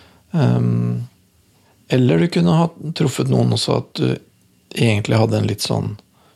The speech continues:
underagenda om at det skulle bli noe mer, da. Jeg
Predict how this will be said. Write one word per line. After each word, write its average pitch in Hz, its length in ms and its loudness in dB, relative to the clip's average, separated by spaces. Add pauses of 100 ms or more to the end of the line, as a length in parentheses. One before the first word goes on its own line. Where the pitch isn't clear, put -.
underagenda 101 840 0
om 101 140 -4
at 107 100 -8
det - 120 -8
skulle 120 240 -4
bli 117 80 -2
noe 117 100 -2
mer, 113 240 -2
da. 131 140 -2 (1400)
Jeg - 60 -8